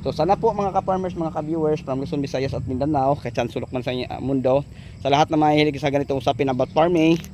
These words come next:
yun lang po ang may share at may bahagi ko sa inyo sa diskarte kong ito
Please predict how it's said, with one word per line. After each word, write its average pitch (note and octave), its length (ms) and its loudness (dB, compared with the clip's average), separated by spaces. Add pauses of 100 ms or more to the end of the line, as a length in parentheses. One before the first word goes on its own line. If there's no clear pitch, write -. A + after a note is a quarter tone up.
(360)
yun C#3+ 160 6
lang D#3 80 6
po D#3 160 2
ang C#3 160 4
may C3+ 80 2
share D3 480 6
at A#2 160 -2
may C3 160 2
bahagi C#3 320 6
ko C#3+ 80 -4
sa D#3 160 0
inyo D3 320 6 (480)
sa C3 320 4
diskarte C3+ 480 2
kong C3+ 240 0
ito C#3 320 6